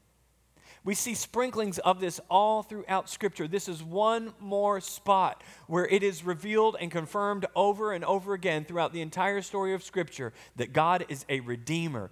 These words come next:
He is a restorer. He is a rebuilder.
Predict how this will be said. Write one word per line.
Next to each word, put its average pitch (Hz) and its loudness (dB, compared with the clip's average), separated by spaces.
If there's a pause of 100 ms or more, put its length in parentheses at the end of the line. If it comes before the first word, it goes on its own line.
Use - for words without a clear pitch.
(160)
He - 0
is 156 0
a 147 2
restorer. 139 0 (180)
He 180 0
is 170 2
a 151 4
rebuilder. 143 0